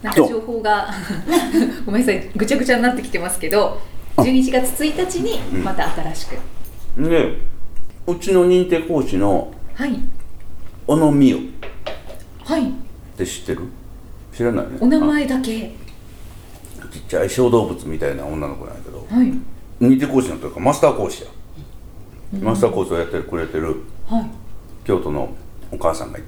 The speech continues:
Speaker 2: ちっちゃいお母さんがいて。
Speaker 1: うん。
Speaker 2: 彼女の本が多分、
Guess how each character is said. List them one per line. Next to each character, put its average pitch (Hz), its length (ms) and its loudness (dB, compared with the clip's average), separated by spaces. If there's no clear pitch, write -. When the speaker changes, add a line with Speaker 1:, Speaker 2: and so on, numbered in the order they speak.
Speaker 2:
ち - 120 -16
っ - 20 -16
ち 73 80 -6
ゃ - 20 -2
い - 80 -12
お - 20 -12
母 - 80 -8
さ - 120 -14
ん - 40 -16
が - 60 -16
い - 60 -16
て。 - 40 -16
Speaker 1:
う - 20 -2
ん。 170 220 -8
Speaker 2:
彼 214 160 4
女 139 160 4
の 101 120 0
本 101 160 2
が 82 80 0
多 107 120 2
分、 76 220 -4